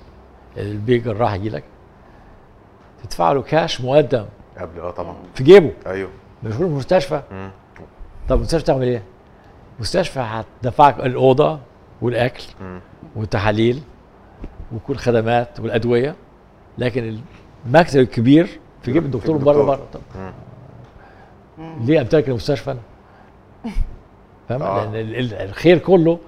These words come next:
Speaker 2: في الدكتور.
Speaker 1: الدكتور من اول.
Speaker 2: <laughs> امتلك الدكتور.
Speaker 1: <laughs> بالظبط.
Speaker 2: آه.
Speaker 1: اوكي.
Speaker 2: إزاي
Speaker 1: ف-،
Speaker 2: بقى؟
Speaker 1: لكن ده ابتدى يتحول.
Speaker 2: آه.
Speaker 1: في ت-، بيجي-،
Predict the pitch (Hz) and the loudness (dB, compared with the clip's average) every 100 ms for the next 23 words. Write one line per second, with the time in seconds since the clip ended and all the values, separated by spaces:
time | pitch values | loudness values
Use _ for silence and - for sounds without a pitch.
0 | - - 123 123 139 120 - - - 143 | -20 -10 -6 -2 0 -2 -4 -18 -16 -8
1 | 131 139 160 151 156 165 - - - 180 | -4 0 0 0 -4 -8 -14 -16 -2 -2
2 | - - 175 151 - 151 - 226 196 - | 0 0 0 -2 0 0 0 -10 -6 -6
3 | - - - - - - - - - - | -8 -12 -12 -14 -12 -14 -14 -16 -16 -12
4 | 95 107 101 - - 92 98 127 170 - | -6 -4 -6 -8 -4 -2 -2 -6 -10 -14
5 | - 113 98 131 - - - - 92 110 | -10 -8 2 2 2 -12 -20 -18 -4 2
6 | 139 127 - - - - - 147 151 156 | 4 2 -4 -16 -20 -20 -12 0 2 2
7 | 139 165 220 220 196 156 143 143 107 90 | 2 6 6 8 6 8 4 4 2 -2
8 | - - - 98 95 - - - - - | -16 -20 -14 -10 -10 -12 -20 -20 -20 -14
9 | - 202 151 147 127 123 | -2 2 2 0 -4 -4